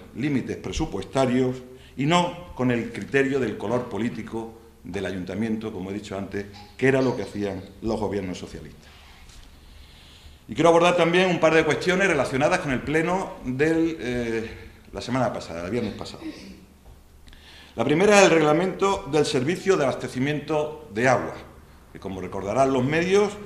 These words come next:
iba incluido en el orden del día, pero segundos antes de iniciar el pleno, el alcalde ¿eh? Eh, retiró el punto del orden del día, a transmitirle a este portavoz que está hablando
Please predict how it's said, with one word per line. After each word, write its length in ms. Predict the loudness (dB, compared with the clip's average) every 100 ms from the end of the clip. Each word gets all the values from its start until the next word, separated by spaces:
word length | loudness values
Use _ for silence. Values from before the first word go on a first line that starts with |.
| -16 -14 0
iba 160 | 2
incluido 380 | 4 6 6 6
en 60 | 6
el 100 | 4
orden 240 | 2 2
del 160 | 2 4
día, 260 | 4 2
pero 280 | 0 -2 -2
segundos 560 | -2 0 0 0 0 0
antes 500 | 0 -2 -8 -12 -14 -20 -20 -18 -4
de 80 |
iniciar 360 | -2 -2 -2 0
el 180 | 0 0
pleno, 420 | 0 0 0 -6 -10 -20 -10
el 120 | -4
alcalde 720 | -2 -4 4 6 6 4 0 -6 -18 -20 -20 -20 -20 -8
¿eh? 240 | -4 -4 -4
Eh, 440 | -4 -2 -2 -6 -4
retiró 720 | -4 -2 2 4 4 0 -4
el 140 | -4
punto 760 | -4 -4 -4 0 -2 -2 -10 -14
del 240 | -6 0 2
orden 260 | 2 2
del 200 | 2 2
día, 420 | 2 2 2 0 -10 -14 -16 -20 -20 -6
a 120 | 2 2
transmitirle 640 | 4 2 2 2 2 4
a 80 | 4
este 200 | 4 0
portavoz 480 | 0 0 0 0 0
que 100 | -4
está 160 | 0
hablando 680 | 4 4 4 -2 -4 -10